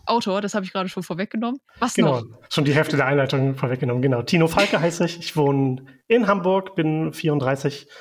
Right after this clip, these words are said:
Speaker 2: ähm, und genau, beruflich bin ich inzwischen selbstständig im Lektorat
Speaker 1: Yay.
Speaker 2: und Korrektorat,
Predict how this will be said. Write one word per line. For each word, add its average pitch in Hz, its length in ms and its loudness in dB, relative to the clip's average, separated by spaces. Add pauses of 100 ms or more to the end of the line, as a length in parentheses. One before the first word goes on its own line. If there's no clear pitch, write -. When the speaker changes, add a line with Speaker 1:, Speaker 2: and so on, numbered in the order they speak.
(400)
Speaker 2:
ähm, 139 420 2
und 131 920 0 (540)
genau, 135 200 4
beruflich 175 360 0
bin 151 140 2
ich 147 160 -4
inzwischen 151 540 -2
selbstständig 143 720 -2 (180)
im 131 300 -4
Lektorat 170 600 0
Speaker 1:
Yay. 147 80 -4
Speaker 2:
und 131 220 -4
Korrektorat, 139 760 -2